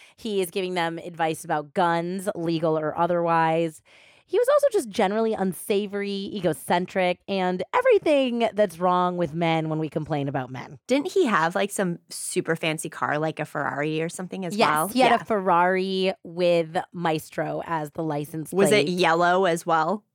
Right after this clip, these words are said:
Speaker 1: I think it was, like, yellow or bright orange or something very, very flashy.
Speaker 2: Annoying.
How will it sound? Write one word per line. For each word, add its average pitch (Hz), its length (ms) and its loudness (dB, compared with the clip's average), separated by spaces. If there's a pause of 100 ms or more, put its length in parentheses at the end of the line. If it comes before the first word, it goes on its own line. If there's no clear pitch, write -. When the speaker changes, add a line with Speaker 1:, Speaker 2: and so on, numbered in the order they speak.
(380)
Speaker 1:
I 233 100 2
think 254 200 0
it 285 60 -2
was, 262 100 0
like, 208 180 0
yellow 185 320 4
or 160 200 0
bright 175 400 -2
orange 156 600 -6
or 190 60 -8
something 190 300 -4
very, 160 460 2
very 143 360 0
flashy. 190 320 2
Speaker 2:
Annoying. 175 540 0